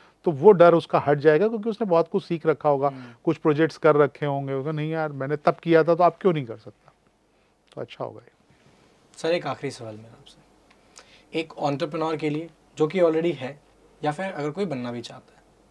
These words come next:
Speaker 2: तो उसके लिए आपकी तरफ से क्या सेंट्रल मैसेज आप देना चाहोगे कि ये है, और वर्क एथिक की तरफ वो, मतलब, क्या अपने वर्क एथिक में एक चीज़ ऐसी रखे during their journey,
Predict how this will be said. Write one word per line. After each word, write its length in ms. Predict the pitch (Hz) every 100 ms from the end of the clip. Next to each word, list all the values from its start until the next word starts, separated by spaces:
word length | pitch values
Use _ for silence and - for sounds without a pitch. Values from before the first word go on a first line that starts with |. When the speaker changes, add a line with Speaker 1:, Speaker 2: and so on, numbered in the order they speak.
| _ -
Speaker 2:
तो 80 | 160
उसके 220 | 151 180
लिए 100 | 175
आपकी 320 | 156 - 156
तरफ 180 | 147 143
से 220 | - 147
क्या 280 | 143 147 143
सेंट्रल 320 | 139 131 131
मैसेज 460 | 127 117 123 117 -
आप 200 | 127 120 _ 127
देना 180 | 123
चाहोगे 300 | 117 120 120
कि 160 | 120 131
ये 300 | 127 123 120 _ -
है, 180 | 120 - _
और 100 | 143
वर्क 300 | 139 156 160
एथिक 260 | 160 - 151
की 120 | 151
तरफ 380 | 143 135 - - -
वो, 220 | 135 139 - - _ -
मतलब, 180 | 135 139 -
क्या 120 | 165
अपने 340 | 151 143 160
वर्क 240 | 147 143 147
एथिक 240 | 143 143
में 140 | 147
एक 80 | 139
चीज़ 220 | - 143
ऐसी 200 | 131 -
रखे 380 | 139 127 - 120 - _ _ _ _ _ _ _ _ 139
during 320 | 143 143 139
their 500 | 131 123 147 _ 139
journey, 280 | 127 113